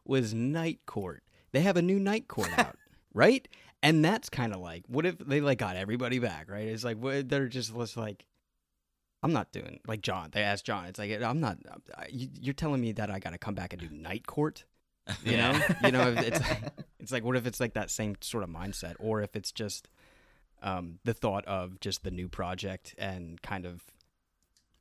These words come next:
Speaker 1: I don't know. And maybe there's some excitement about revisiting some characters that you, that you like doing, but then it kinda just goes back down all to the writing, right? It's like, well, if the writing was there, because it was there in the original Night Court, but then this new one, it's like, "Wow, oh, uh,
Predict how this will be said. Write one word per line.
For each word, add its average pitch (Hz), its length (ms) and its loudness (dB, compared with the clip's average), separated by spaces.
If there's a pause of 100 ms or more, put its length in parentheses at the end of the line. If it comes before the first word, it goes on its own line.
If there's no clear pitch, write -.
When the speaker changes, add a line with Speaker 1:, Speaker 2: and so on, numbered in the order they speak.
(320)
Speaker 1:
I - 100 -6
don't - 160 -8
know. 95 60 -10 (600)
And 95 120 -6
maybe 123 220 4
there's 117 200 4
some 120 140 -2
excitement 104 400 -2
about 95 200 -6
revisiting 98 440 -6
some 98 160 -8
characters 85 500 -10
that - 180 -10
you, 82 140 -12 (220)
that 92 140 -10
you - 80 -14
like 85 220 -14
doing, 82 260 -14
but - 120 -12
then 92 160 -12
it 90 80 -14
kinda 92 180 -10
just - 160 -12
goes 113 180 2
back 120 200 0
down 135 180 2
all 143 120 4
to - 100 -4
the 170 100 2
writing, 165 400 2
right? 143 280 0
It's - 120 -8
like, 135 100 0
well, 139 140 2
if 127 80 -2
the 131 80 0
writing 156 320 4
was 107 140 -2
there, 95 300 -4 (500)
because 120 260 2
it 113 60 0
was 117 220 4
there 113 140 2
in 110 80 2
the 110 80 4
original 131 400 4
Night 104 220 0
Court, 107 280 0
but 104 140 -2
then 107 360 -2
this 110 220 -2
new 165 160 6
one, 123 180 6
it's 110 120 -2
like, 107 160 -6
"Wow, 110 180 -8 (140)
oh, 156 440 4
uh, 101 360 -6